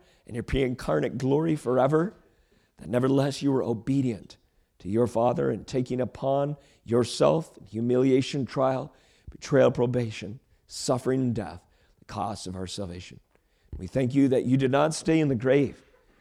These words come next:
but when you rose from the dead, declaring victory over the last enemy, we have the hope of resurrection ourselves. You are exalted. You rule and reign, and we place our faith and allegiance for you. We thank you that we can trust you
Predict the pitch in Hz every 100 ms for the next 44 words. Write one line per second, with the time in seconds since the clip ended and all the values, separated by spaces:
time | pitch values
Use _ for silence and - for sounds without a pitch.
0 | _ _ _ - - 110 135 143 151 151
1 | 151 139 113 135 131 127 - 131 131 127
2 | 143 156 156 175 - - - 131 117 123
3 | 135 135 - 143 135 110 78 - _ _
4 | _ 117 131 139 113 117 117 110 123 131
5 | 135 135 135 143 143 131 - 98 69 -
6 | _ _ _ _ _ - 127 160 156 -
7 | 147 147 139 131 127 127 90 - - -
8 | 135 180 151 147 143 135 123 120 117 104
9 | 87 - _ _ _ _ 113 117 123 127
10 | 135 120 117 - 139 135 - 131 127 131
11 | 120 113 - 113 104 80 - _ _ _
12 | _ 110 123 131 135 131 110 131 143 135
13 | - 151 147 - 180 123